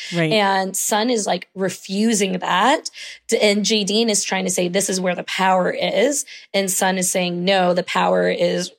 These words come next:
Speaker 2: remaining with, you know, your place of origin, staying true to your roots." And so we have that kind of back and forth,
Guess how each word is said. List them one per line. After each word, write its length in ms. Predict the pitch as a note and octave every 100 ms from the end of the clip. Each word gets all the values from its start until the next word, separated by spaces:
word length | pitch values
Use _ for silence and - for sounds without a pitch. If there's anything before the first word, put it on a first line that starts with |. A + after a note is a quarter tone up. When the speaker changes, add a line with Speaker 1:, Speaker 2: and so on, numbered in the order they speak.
| -
Speaker 2:
remaining 760 | F#3+ F3+ F#3 F3+ F3+ F#3 F#3 - - -
with, 220 | - F#3 F#3
you 160 | F3+
know, 140 | F3+ F3
your 180 | F3 E3+
place 320 | - F#3+ E3
of 120 | E3
origin, 640 | A#3 B3 G#3+ G3+ F#3+ F#3 F3+
staying 340 | - F3 F3
true 260 | E3+ F#3+ F3+
to 120 | F#3+
your 120 | F3+
roots." 640 | F3+ B3+ C4+ - - - - - - - -
And 180 | G3+
so 100 | - G3
we 120 | F#3+
have 260 | F3 F#3 F#3
that 180 | F3
kind 180 | - F3+
of 100 | F3+
back 240 | F3+ E3+ -
and 140 | F3
forth, 440 | F#3 F3 F#3+ -